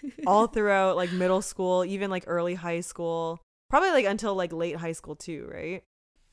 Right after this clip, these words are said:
Speaker 1: Yeah.
Speaker 2: And then, and then I got chubby in university, and, uh, that's, that's when it really came through, you know? But for the longest time, because of what people were saying,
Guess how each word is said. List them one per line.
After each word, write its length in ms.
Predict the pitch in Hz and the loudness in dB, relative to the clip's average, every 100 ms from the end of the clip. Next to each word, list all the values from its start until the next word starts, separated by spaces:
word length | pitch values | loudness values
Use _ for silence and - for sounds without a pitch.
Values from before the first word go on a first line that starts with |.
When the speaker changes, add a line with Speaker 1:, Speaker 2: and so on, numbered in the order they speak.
| - | -12
Speaker 1:
Yeah. 260 | 202 175 | -6 -2
Speaker 2:
And 80 | 190 | 0
then, 240 | 196 190 180 - _ | 0 -2 -8 -20 _
and 100 | 190 | -2
then 80 | 214 | 2
I 100 | 226 | 4
got 180 | 226 202 | 6 4
chubby 360 | - 185 185 180 | 4 0 0 -4
in 60 | |
university, 720 | 175 170 160 156 170 170 175 170 | -4 -6 -8 -8 -10 -10 -8 -6
and, 280 | 151 147 | -8 -10
uh, 340 | 143 143 - - - | -10 -8 -10 -14 -14
that's, 300 | 170 165 - - | -4 -4 -4 2
that's 260 | 202 - | 4 6
when 100 | 247 | 6
it 100 | 240 | 6
really 340 | 208 247 262 240 | 8 10 10 8
came 400 | - 233 214 233 | 2 2 2 0
through, 540 | - 208 202 185 170 | -2 0 2 2 0
you 140 | 165 160 | -4 -4
know? 400 | 151 160 220 - - _ - - _ _ - | -4 -4 -6 -8 -20 _ -20 -20 _ _ 2
But 320 | 190 175 - _ _ - | 4 4 -2 _ _ -10
for 200 | - 214 | 0 4
the 120 | 214 | 6
longest 460 | 190 196 247 269 - | 8 6 4 -2 -2
time, 240 | 190 190 | -2 -2
because 440 | 170 - 196 185 185 | -4 -8 -2 -2 0
of 280 | 180 165 - | -4 -6 -6
what 180 | 170 | -6
people 260 | - 170 170 | -6 -8 -6
were 160 | 170 170 | -6 -6
saying, 500 | - 156 175 220 | -6 -6 -6 -8